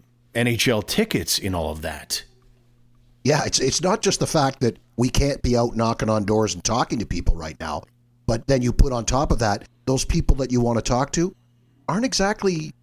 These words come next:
Speaker 2: sitting around with lots of money looking to spend it, even when they come back. And then you, all the excitement of them coming back, and you, you think you could get a kick and some sales then in the, you know, the first two weeks before whatever starts up again, whatever form it may be.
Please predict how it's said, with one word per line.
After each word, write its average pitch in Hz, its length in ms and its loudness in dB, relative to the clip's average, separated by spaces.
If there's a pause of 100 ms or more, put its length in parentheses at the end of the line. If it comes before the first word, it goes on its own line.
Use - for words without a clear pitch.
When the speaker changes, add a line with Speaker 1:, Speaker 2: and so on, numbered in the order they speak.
(160)
Speaker 2:
sitting 190 280 0
around 165 200 2
with 147 100 2
lots 160 220 0
of 127 80 -2
money 165 380 0 (420)
looking 160 240 0
to 156 40 2
spend 240 340 2
it, - 140 -2 (140)
even 208 240 2
when 180 140 2
they 165 100 2
come 139 300 0
back. 175 500 -2 (360)
And 139 120 2
then 135 120 4
you, 123 160 2
all 135 200 0
the 139 120 0
excitement 160 540 0
of 123 80 -2
them 120 100 0
coming 127 280 0
back, 147 300 -2
and 104 80 -4
you, 95 140 -6 (180)
you 117 100 0
think 135 300 0
you 117 80 0
could 113 160 -2
get 127 160 2
a 107 40 -2
kick - 360 -2
and 98 180 -4 (340)
some - 200 -2
sales 123 480 2
then 139 300 0
in 101 80 -2
the, 98 100 -4
you - 340 -8
know, 110 60 0
the 104 80 -2
first 123 300 0
two 127 100 2
weeks 127 180 0
before 110 500 -2 (200)
whatever 110 460 0
starts 110 400 0
up 147 160 0
again, 92 380 -4 (180)
whatever 101 280 -2
form 127 320 0
it - 100 -6
may 82 140 -6
be. 80 300 -8